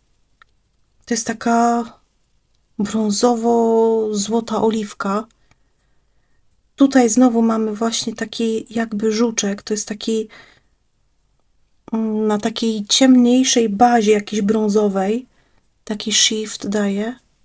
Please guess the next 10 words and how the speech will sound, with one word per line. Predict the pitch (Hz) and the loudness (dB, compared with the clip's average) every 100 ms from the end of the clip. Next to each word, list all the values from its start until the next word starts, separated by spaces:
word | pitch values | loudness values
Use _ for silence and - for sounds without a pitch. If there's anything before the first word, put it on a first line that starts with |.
| _ _ _ _ _ _ _ _ _ - | _ _ _ _ _ _ _ _ _ -14
Mam | 226 | -12
nadzieję, | 208 214 | -12 -14
że | - - | -16 -10
tu | 208 | -8
widać. | 208 208 208 226 254 - _ _ _ _ _ - | -6 -6 -6 -10 -12 -18 _ _ _ _ _ -4
No | 240 | -2
i | 233 | -2
tutaj | - 262 262 240 233 247 _ _ _ _ - | -2 -4 -2 -2 0 -4 _ _ _ _ -6
ten | 240 226 | -2 0
jasny, | 220 214 202 - 208 220 | 0 -2 -2 -2 -2 -4